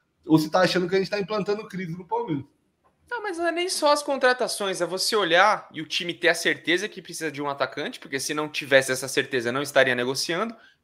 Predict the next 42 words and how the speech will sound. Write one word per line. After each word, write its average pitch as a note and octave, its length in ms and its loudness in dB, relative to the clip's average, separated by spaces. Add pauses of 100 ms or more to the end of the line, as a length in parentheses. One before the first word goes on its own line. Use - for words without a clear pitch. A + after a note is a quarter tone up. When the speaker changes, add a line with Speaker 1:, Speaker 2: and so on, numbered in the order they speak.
(120)
Speaker 2:
Tenta B3+ 280 2
Speaker 1:
Exato. A#3 100 6
Speaker 2:
negociar F3+ 300 4
com F3 100 -8
todo D#3+ 240 -4
mundo E3+ 420 -6
e C#4+ 120 -10
não D#4 100 -8
contrata D#4 380 2
ninguém. B3 500 0
Então A3 300 0
isso A3+ 160 0
é - 20 4
uma B3+ 160 4
prova, A3 320 4
sim, G3 320 -6 (240)
de C#3+ 140 -2
incompetência G3+ 680 -2
dessa E3+ 240 0
atual E3 280 2
gestão, A2 400 -6
cara. G#2+ 440 4
Não A#2+ 200 2
é D#3 80 8
crise C#3+ 360 -2
que C#3 80 -4
a B2 60 4
gente C3 180 -4
tá C3 120 6
criando, G#2 340 -2
a - 20 -2
gente A#2+ 280 -6
tá A2 100 2
comentando E3 840 0 (540)
uma C3 300 2
incapacidade D3 760 2
da B2+ 80 2
diretoria B2 480 -2
de A#2 120 -8
trazer A2 240 -4
esse G#2+ 120 -10
atacante. - 600 -10